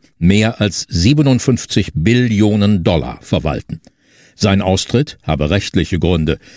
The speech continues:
teilte BlackRock mit. Das U-S-Unternehmen verwaltet derzeit rund elf Komma fünf Billionen Dollar.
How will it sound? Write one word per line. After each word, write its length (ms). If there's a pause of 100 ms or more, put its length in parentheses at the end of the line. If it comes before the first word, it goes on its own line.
(140)
teilte 320
BlackRock 580
mit. 300 (440)
Das 300
U-S-Unternehmen 1000
verwaltet 600
derzeit 540
rund 320
elf 300
Komma 200
fünf 420
Billionen 760
Dollar. 340